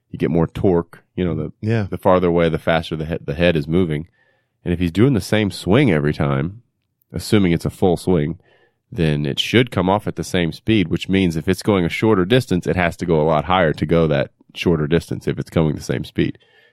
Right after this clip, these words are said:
Speaker 1: So I bet his wedges get way up there.
Speaker 2: Well, that's definitely gonna be something.
Speaker 1: And if that's the case, you don't need as much spin.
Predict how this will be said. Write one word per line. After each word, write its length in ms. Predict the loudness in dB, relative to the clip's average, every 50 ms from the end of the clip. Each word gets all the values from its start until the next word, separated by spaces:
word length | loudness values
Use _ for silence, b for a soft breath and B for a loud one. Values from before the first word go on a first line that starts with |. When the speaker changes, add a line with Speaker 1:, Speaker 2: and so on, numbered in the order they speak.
| b b
Speaker 1:
So 160 | b 0 2
I 80 | 2 4
bet 160 | 4 4 4
his 180 | 2 0 0 0
wedges 420 | 0 2 2 2 0 -4 -8 -8
get 260 | -6 -4 -4 -4 -4 -6
way 560 | -8 -6 -4 0 2 4 4 6 6 4 4
up 220 | 2 0 -2 -4 -6
there. 320 | -6 -6 -6 -8 -10 _ _ _ _ b b b b b b b b b b -6
Speaker 2:
Well, 120 | -2 0
that's 240 | 2 2 2 0 -2
definitely 400 | -4 -4 -4 -2 -4 -6 -6 -4
gonna 160 | -4 -4 -4
be 100 | -4 -6
something. 720 | -6 -6 -6 -6 -6 -6 -6 -6 -4 -4 -4 -4 -6 -10 -16 _ _ _ _ _ _ _ _ _ _ _ _ _ _ 2
Speaker 1:
And 100 | 4 4
if 80 | 6 6
that's 220 | 6 6 6 6
the 80 | 2 2
case, 280 | 4 6 6 6 6 6
you 80 | 6
don't 160 | 6 6 6
need 120 | 6 4 4
as 100 | 4 4
much 220 | 2 2 2 0
spin. 300 | 0 0 0 -2 -2 -4